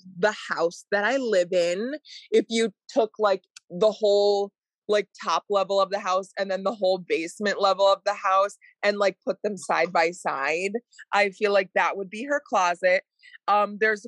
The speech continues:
gold leaf designs on the floor in the shape of an M. Mariah shows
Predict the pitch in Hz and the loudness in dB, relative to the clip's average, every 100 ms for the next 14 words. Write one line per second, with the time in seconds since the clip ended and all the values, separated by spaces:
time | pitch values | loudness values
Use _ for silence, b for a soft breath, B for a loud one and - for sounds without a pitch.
0 | 185 202 220 220 240 247 - 247 214 196 | -4 0 0 -2 -6 -6 -4 -4 0 2
1 | 185 196 196 202 214 - 190 180 180 - | 2 0 -2 -2 -6 -2 2 4 4 0
2 | 196 190 - 175 190 190 220 - - 185 | -10 -12 -8 -6 -6 -4 -4 -4 -2 0
3 | 175 170 175 190 - b b - 214 208 | 2 0 -2 -6 -8 b b -4 0 2
4 | 202 214 214 - 208 196 208 202 | 2 0 -6 -4 0 0 0 -4